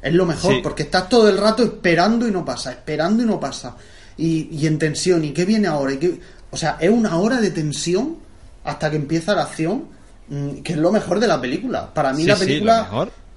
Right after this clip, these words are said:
Speaker 2: pero yo
Speaker 1: la
Speaker 2: lo pasé,
Speaker 1: peli-
Speaker 2: lo pasé de
Speaker 1: Sí.
Speaker 2: pena, tío.
Speaker 1: La peli-, la,
Speaker 2: Y
Speaker 1: la peli-, la película pierde, pierde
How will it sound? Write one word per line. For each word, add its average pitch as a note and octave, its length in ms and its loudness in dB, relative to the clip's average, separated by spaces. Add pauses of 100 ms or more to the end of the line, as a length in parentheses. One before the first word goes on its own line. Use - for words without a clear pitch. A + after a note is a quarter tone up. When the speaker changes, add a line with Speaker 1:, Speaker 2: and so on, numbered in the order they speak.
(160)
Speaker 2:
pero G#2+ 180 -4
yo F#2 140 -2
Speaker 1:
la D3+ 140 4
Speaker 2:
lo - 40 0
pasé, D3+ 220 4 (140)
Speaker 1:
peli- - 80 -20 (500)
Speaker 2:
lo G2 80 -16
pasé G2+ 220 -12
de G2+ 80 -6
Speaker 1:
Sí. - 100 -2
Speaker 2:
pena, F2 180 -4
tío. B2 200 -10 (1900)
Speaker 1:
La C#3+ 180 2
peli-, D3+ 240 2
la, D3 380 2
Speaker 2:
Y C#3+ 40 -2
Speaker 1:
la D3+ 140 0
peli-, E3+ 320 4
la E3+ 180 4
película F#3+ 440 2
pierde, F#3 680 0 (320)
pierde D#3 1040 0